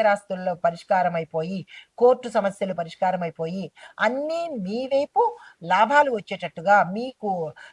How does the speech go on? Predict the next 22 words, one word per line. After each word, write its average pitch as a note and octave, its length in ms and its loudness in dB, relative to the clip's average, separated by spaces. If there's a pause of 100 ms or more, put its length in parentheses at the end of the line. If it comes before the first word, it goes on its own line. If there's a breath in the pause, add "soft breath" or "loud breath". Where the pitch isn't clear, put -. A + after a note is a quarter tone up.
(120)
కీర్తి C#4 260 -4
ప్రతిష్టలు G#3+ 460 -6
వచ్చేటట్టుగా, F#3 600 0
మీ G#3+ 280 -4
వైపు B3+ 280 2
తీర్పు C4 460 -4
వచ్చేటట్టుగా, F3+ 760 -2 (320 loud breath)
ఏ A#3+ 260 6
రంగంలో B3+ 520 2
ఉన్న A3+ 180 0
వాళ్ళకైనా G#3 480 2
సరే F3+ 360 -2 (320 soft breath)
విజయాలు, G3+ 840 2
ధనయోగము, G#3 720 0
లాభాలు, G3 680 0
శుభకార్యాలు, G3+ 800 2
ప్రయాణాలు F3+ 640 -4
అనుకూలము, A3 640 0 (340 soft breath)
రాజకీయ F3+ 440 -2
నాయకులకి F3+ 480 -4
పదవీ F#3 400 -2
యోగము, A3 520 0